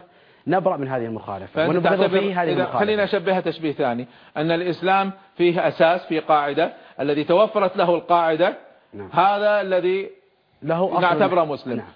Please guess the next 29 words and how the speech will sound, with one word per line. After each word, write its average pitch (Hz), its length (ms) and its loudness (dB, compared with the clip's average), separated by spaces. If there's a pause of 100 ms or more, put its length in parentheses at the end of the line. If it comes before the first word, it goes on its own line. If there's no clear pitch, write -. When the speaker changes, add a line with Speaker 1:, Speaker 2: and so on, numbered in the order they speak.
Speaker 2:
بعدين 165 340 0
كم 202 540 0
نبرأ 190 280 0
منه 185 240 -2
وكم 190 280 0
نحبه 220 500 0 (480)
فيما 175 280 0
يتعلق 208 460 0
فوق 262 300 2
الأساس. 165 640 -6
Speaker 1:
أي 147 120 -4
نعم. 104 240 -8 (320)
Speaker 2:
يعني، 139 220 -2
أما 156 420 -2
Speaker 1:
في 175 60 0
Speaker 2:
الأساس 165 140 0
إذا 233 100 4
Speaker 1:
الأحكام، 190 440 0
Speaker 2:
مس - 360 -2 (180)
Speaker 1:
في - 80 -16
الأحكام 175 160 -2
Speaker 2:
عندنا 175 260 0
مشكلة. 165 280 -4
Speaker 1:
التي 165 180 -6
إذا 151 140 -2
خالف 160 300 -4
فيها 165 320 -4
لا 147 80 -2
يكفر. - 440 -8